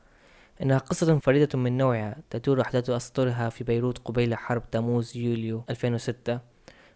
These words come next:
من خلال شخصيات عدة لكل منها حكاية ما، أغلبها تدور في إطار الحرب الأهلية وما تعكسه في لبنان اليوم، لتظهر لنا في النهاية إن اللبنانيين وحتى أولاد الجيل الجديد الذين لم يعيشوا الحرب، حرب الآباء،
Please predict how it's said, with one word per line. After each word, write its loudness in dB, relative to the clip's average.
من 0
خلال 2
شخصيات -2
عدة -2
لكل -2
منها 0
حكاية -2
ما، 0
أغلبها -2
تدور -2
في -4
إطار -2
الحرب -4
الأهلية -4
وما 2
تعكسه 0
في -2
لبنان 0
اليوم، 0
لتظهر 6
لنا 6
في -10
النهاية 0
إن 0
اللبنانيين 0
وحتى 0
أولاد 2
الجيل -2
الجديد 0
الذين 2
لم -2
يعيشوا -2
الحرب، -4
حرب -2
الآباء، 0